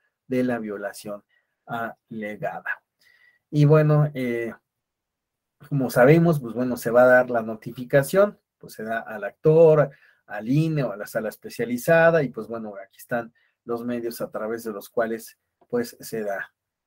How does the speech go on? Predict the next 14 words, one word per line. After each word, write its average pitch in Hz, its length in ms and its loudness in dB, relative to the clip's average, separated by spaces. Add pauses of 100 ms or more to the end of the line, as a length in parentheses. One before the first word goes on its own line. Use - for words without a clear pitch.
(220)
la 117 360 -6
notificación 110 1000 -10
de 113 460 -10
la 123 240 -4
sentencia. 170 520 0
Como 139 220 0
sabemos, 175 560 4 (340)
en 135 140 -2
la 135 80 2
actualidad 131 540 4
tenemos 131 440 -4
ya 123 300 4
la 113 220 -4
oportunidad 110 920 -2